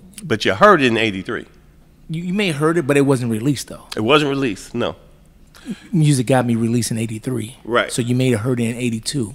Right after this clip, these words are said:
Speaker 1: Mm-hmm.
Speaker 2: So why is not that considered the first house record?
Speaker 1: Okay. Going back to what I was saying, right?
Speaker 2: Okay.
Speaker 1: So we had a scene, right?
Speaker 2: Okay.
Speaker 1: On this house music scene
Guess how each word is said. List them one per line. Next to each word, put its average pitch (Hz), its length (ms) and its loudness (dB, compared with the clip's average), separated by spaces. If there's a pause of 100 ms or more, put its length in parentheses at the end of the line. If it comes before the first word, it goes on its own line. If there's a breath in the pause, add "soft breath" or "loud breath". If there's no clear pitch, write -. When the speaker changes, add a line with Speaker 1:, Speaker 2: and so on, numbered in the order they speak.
Speaker 1:
Mm-hmm. 139 240 -6 (440 soft breath)
Speaker 2:
So 117 440 0 (320 soft breath)
why 139 340 0
is 120 120 -4
not 131 180 -4 (240)
that 139 300 -4
considered 117 600 -4 (140)
the 131 80 -8
first 120 300 -8
house 117 260 -10
record? - 220 -16 (100)
Speaker 1:
Okay. 107 300 -4 (260)
Going 131 300 0
back 120 260 0
to 104 80 -8
what 113 200 -2
I 107 40 -2
was 92 180 -6
saying, 139 300 -4
right? 95 260 -2 (160)
Speaker 2:
Okay. 107 320 -14
Speaker 1:
So 120 440 2 (500 soft breath)
we 160 220 0
had 180 200 6
a 127 80 0
scene, 156 560 -2 (140)
right? 120 280 0 (240)
Speaker 2:
Okay. 113 280 -10
Speaker 1:
On 202 240 8
this 185 200 4
house 170 400 6
music 135 340 2
scene 85 440 -2